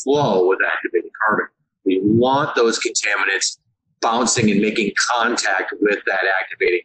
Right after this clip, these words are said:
carbon. If there's too much room, it's not gonna reach out into the water and grab things. It's all predicated on what bounces off that activated carbon as it's flowing through that filter cartridge. It must make contact with that surface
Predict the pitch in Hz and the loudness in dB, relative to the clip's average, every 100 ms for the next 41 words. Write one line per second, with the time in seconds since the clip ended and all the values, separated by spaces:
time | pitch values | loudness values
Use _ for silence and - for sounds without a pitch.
0 | - 110 110 - - _ _ _ 113 - | -2 0 0 -2 -6 _ _ _ -4 0
1 | 104 95 - 143 123 110 - - 165 202 | 0 0 0 2 2 2 0 -2 2 2
2 | 208 208 - _ _ _ _ _ _ - | 4 0 -2 _ _ _ _ _ _ -4
3 | 120 120 117 110 107 104 101 107 - 107 | -2 0 -2 -2 0 0 2 2 0 -2
4 | - - - 110 101 98 95 98 98 92 | -4 -8 -4 0 2 2 4 2 2 0
5 | 87 - 95 104 104 - - - - - | -2 -6 -2 0 -2 -4 -8 -6 -8 -8
6 | _ - 92 101 110 117 - 117 104 104 | _ -4 -2 0 0 0 0 0 0 0
7 | 107 95 95 90 95 92 _ 104 104 107 | 0 0 0 0 -2 -2 _ -2 0 0
8 | - 98 - 92 107 98 104 - _ _ | 0 -2 -2 0 2 2 0 -4 _ _
9 | _ _ 104 90 95 95 - 98 95 87 | _ _ -2 0 0 -2 -2 0 0 0
10 | - - 214 196 120 104 107 _ _ 98 | -2 0 2 0 0 0 0 _ _ -6
11 | 95 95 90 - 104 98 95 92 - 101 | -2 0 -2 -2 0 2 2 0 -2 0
12 | 92 92 87 - 139 131 127 107 - 95 | 0 0 -2 -2 -2 0 0 0 0 0
13 | 85 85 - - _ _ 110 95 110 110 | -2 -6 -8 -16 _ _ -2 0 0 0
14 | - 95 - - 110 110 110 101 - 92 | 0 -2 0 -2 0 0 0 -2 -2 -2
15 | 101 90 - 127 113 110 95 - | 0 -2 -2 0 0 0 -2 -4